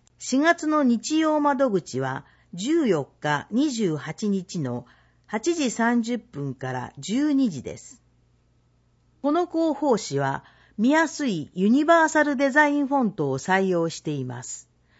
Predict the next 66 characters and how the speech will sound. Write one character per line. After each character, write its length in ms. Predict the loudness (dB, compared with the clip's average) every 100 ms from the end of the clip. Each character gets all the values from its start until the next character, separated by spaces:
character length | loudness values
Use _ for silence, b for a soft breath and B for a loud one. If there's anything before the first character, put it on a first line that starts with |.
| b b b
植 320 | -6 -2 0
物 260 | 0 0 0
油 180 | 0 0
イ 180 | 0
ン 80 | 0
キ 180 | 0 -4
を 120 | -4
使 180 | -4 -2
用 220 | 0 0
し 100 | -4
て 140 | -4 -4
い 100 | -6
ま 180 | -10
す。 220 | -14 -16 -20 _ _ _ _ _ _ _ _ _
個 160 | -2 0
人 280 | 2 0 2
情 260 | 4 2
報 240 | 2 -2 -2
に 120 | -6
つ 160 | -10
い 120 | -10 -10
て、 260 | -12 -12 _ _ _ _ _ _ 0
広 340 | 4 4 2
報 300 | 0 0 2
終 80 | 2
わ 180 | 2 2
り 60 |
朝 200 | 0 0
日 140 | -2 -4
の 140 | -4
編 240 | -2 -2
集 300 | -2 -4 -2
に 140 | 0 0
あ 120 | -2
た 120 | -2
り 140 | -4 -6
収 300 | -4 -2 -4
集 280 | -4 -4
し 100 | -4
た 160 | -4 -4
個 160 | -2 -2
人 280 | 0 0
情 240 | 2 2 0
報 300 | -4 -6 -6
は、 240 | -8 -10 b b b b
そ 160 | -4 -2
の 140 | 2
他 120 | 2
の 140 | 2 0
目 220 | -4 -6
的 260 | -8 -6 -4
で 240 | -2 -2
無 140 | -4 4
断 300 | 4 4 2
利 100 | 2
用 180 | 2
す 140 | 0 -8
る 80 | -8
こ 140 | -6
と 120 | -4
は 120 | -2
あ 60 | -2
り 120 | -2
ま 140 | -4 -6
せ 160 | -10
ん。 120 | -14